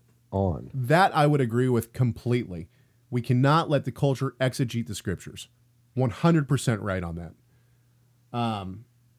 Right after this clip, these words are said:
Speaker 2: somebody says, "If, is Beth M-, Moore an elder?" Okay, now this is actually where we get into some interesting territory. And the reason why is because,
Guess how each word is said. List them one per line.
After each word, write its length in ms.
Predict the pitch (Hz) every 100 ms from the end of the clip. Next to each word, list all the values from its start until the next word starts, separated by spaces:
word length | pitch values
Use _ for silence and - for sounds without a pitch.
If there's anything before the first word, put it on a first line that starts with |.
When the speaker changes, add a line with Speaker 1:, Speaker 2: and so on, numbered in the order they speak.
| _ _ _ _ _ _ _ 123
Speaker 2:
somebody 440 | 120 170 175 170
says, 340 | 147 156 135 120
"If, 260 | 151 147 -
is 200 | 165 165
Beth 260 | 120 139 131
M-, 140 | 139 135
Moore 280 | 135 127 127
an 160 | 117 117
elder?" 360 | 120 113 90 -
Okay, 300 | 185 - 117
now 120 | 120
this 380 | 120 135 294 302
is 140 | 302
actually 560 | 170 135 131 - 131 117
where 180 | 110 117
we 160 | 117
get 180 | 113 120
into 220 | 120 113
some 220 | 107 110 110
interesting 640 | 143 143 139 117 - 101
territory. 500 | 95 113 101 101 90
And 80 | 98
the 60 | 127
reason 240 | 156 131
why 200 | 180 233
is 140 | 175
because, 460 | 117 117 117 107 -